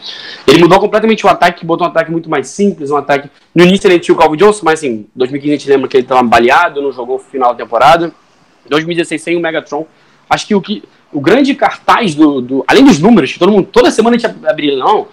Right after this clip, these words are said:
desde que o Jim Bob Cura entrou, o Stafford é o melhor cornerback em todos os níveis, em mil quesitos. Enfim, e o, e ele perde o Calvin Johnson em dois mil e dezesseis, e o ataque parecia melhorar, com a chegada do Marvin Jones e, e também com o Golden Tate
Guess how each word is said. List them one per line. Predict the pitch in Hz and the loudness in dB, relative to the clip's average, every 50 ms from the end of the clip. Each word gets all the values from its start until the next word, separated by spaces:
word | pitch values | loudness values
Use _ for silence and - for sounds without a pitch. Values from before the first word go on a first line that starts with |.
| _ _ _ _ _ _ | _ _ _ _ _ _
desde | - 180 214 214 - | 2 2 2 2 -2
que | - | -4
o | 160 | -4
Jim | 196 | 0
Bob | 196 196 185 170 | 2 2 2 2
Cura | - 180 180 | 0 0 0
entrou, | 180 156 - 185 196 214 | 0 0 2 2 2 2
o | |
Stafford | 196 - - 175 180 - - 175 | 0 0 0 0 0 2 0 0
é | 170 | 0
o | |
melhor | 165 151 165 180 | 2 2 0 0
cornerback | 175 175 160 151 143 147 156 - - | 0 0 -2 0 0 0 -2 -2 -4
em | 165 147 | -8 -10
todos | 127 - - 202 220 196 170 | -6 0 2 2 2 2 -2
os | 170 143 | -6 -4
níveis, | 151 156 147 127 107 92 90 - 110 | -2 -2 -2 -2 -4 -6 -10 -16 -20
em | 101 | -20
mil | 104 107 110 135 190 196 | -20 -8 -2 -2 -2 0
quesitos. | 196 185 143 139 127 110 - - - _ _ _ _ _ _ _ _ _ _ _ - | 0 -4 -6 -8 -12 -16 -18 -20 -20 _ _ _ _ _ _ _ _ _ _ _ 0
Enfim, | 233 247 233 - 202 147 - - | 0 0 2 2 2 2 0 2
e | 185 190 | 2 4
o, | 240 277 277 277 - | 4 4 4 0 -2
e | 302 247 262 | 0 2 4
ele | 269 269 | 4 4
perde | 247 - 262 285 320 320 277 277 | 2 2 2 4 4 4 2 0
o | 240 190 | -2 0
Calvin | - 208 190 190 190 185 | 0 0 2 2 0 -4
Johnson | 151 170 175 208 247 - 262 | -4 -4 -4 -4 -4 -4 -6
em | 208 | -8
dois | 190 160 | -6 -6
mil | 175 180 | -8 -10
e | |
dezesseis, | 151 165 165 - - 170 180 247 - - - _ _ _ _ _ _ _ _ _ | -10 -12 -12 -10 -6 -4 -4 -4 -6 -10 -20 _ _ _ _ _ _ _ _ _
e | 185 190 | 2 2
o | 262 | 4
ataque | 262 262 302 302 302 | 4 4 2 2 2
parecia | 320 320 285 - 330 | 0 0 2 4 4
melhorar, | 302 349 370 392 349 285 269 240 - _ _ _ _ _ _ _ _ _ _ | 4 4 4 4 4 2 0 -2 -8 _ _ _ _ _ _ _ _ _ _
com | - 185 185 180 175 | -6 -6 -2 -2 -2
a | 160 | -4
chegada | 165 170 165 165 170 | -2 -2 -2 -2 -2
do | 165 | -2
Marvin | 170 165 170 165 165 | -2 -4 -4 -4 -6
Jones | 156 147 160 190 226 240 214 175 147 | -8 -4 -2 -2 -2 -2 -4 -6 -8
e, | 151 151 156 143 | -10 -10 -10 -6
e | 147 147 143 143 | -2 -2 -2 -2
também | 131 147 143 147 | -2 -2 -4 -4
com | 147 151 | -2 -2
o | |
Golden | 147 156 156 160 151 139 | -2 0 0 0 -2 -2
Tate | - 151 156 160 156 - 160 - | -2 -2 -2 -2 -2 -6 -12 -18